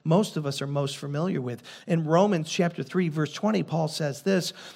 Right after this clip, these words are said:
"For by works of the law, no human being will be justified in his sight, since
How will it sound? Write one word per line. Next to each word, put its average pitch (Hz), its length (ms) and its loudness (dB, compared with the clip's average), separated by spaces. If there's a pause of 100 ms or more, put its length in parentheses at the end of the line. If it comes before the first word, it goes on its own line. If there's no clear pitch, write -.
"For 175 180 6
by 175 260 6
works 156 520 4
of 185 80 4
the 156 100 4
law, 175 600 4 (160)
no 175 380 6
human 226 440 4
being 190 360 2
will 151 120 0
be 156 160 2
justified 147 800 0
in 127 120 -6
his 131 200 -4
sight, 127 440 -2 (260)
since - 520 2